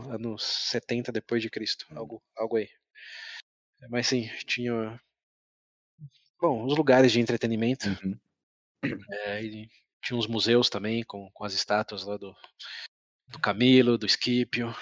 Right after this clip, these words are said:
Speaker 2: Pô, a gente vai ter que implementar isso aí no, no, no feudo do V B.
Speaker 1: <laughs> É.
Speaker 2: Trabalhar só até meio-dia. <laughs>
Speaker 1: Meio período, depois
Speaker 2: Foi lazer.
Speaker 1: entretenimento, lazer.
Speaker 2: <laughs>
Speaker 1: E lembrando que não tinha conceito de fim de semana lá, então essa era a rotina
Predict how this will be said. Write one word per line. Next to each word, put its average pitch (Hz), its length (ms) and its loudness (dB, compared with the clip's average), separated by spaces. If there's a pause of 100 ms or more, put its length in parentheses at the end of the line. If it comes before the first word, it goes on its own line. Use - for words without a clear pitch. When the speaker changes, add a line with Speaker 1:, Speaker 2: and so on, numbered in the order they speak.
(220)
Speaker 2:
Pô, 107 80 2
a - 20 2
gente 80 80 -6
vai 87 100 -2
ter 98 120 -6
que - 100 -6
implementar 151 520 2
isso 156 160 2
aí 120 140 6
no, 95 220 4
no, 80 300 -2
no 82 140 -4
feudo 82 400 0
do 80 120 -6
V 78 100 -6
B. 78 220 -8 (320)
Speaker 1:
<laughs> - 440 -2 (120)
É. 104 120 -2
Speaker 2:
Trabalhar 90 380 2
só - 100 0
até 98 160 2
meio-dia. 107 500 6
<laughs> 127 840 2
Speaker 1:
Meio 113 160 2
período, 113 460 -2 (140)
depois 113 500 -4
Speaker 2:
Foi 101 140 4
lazer. 90 440 6
Speaker 1:
entretenimento, 113 220 2 (160)
lazer. 101 360 -2 (240)
Speaker 2:
<laughs> - 400 -6
Speaker 1:
E 113 60 -6
lembrando 113 500 2
que - 120 2
não 127 100 2
tinha 127 200 2
conceito 127 400 0
de 123 80 -6
fim 131 160 -4
de 123 60 -6
semana 110 440 2
lá, 90 160 -8
então 101 400 -12
essa 98 260 -2
era 113 60 4
a 107 40 2
rotina 101 420 2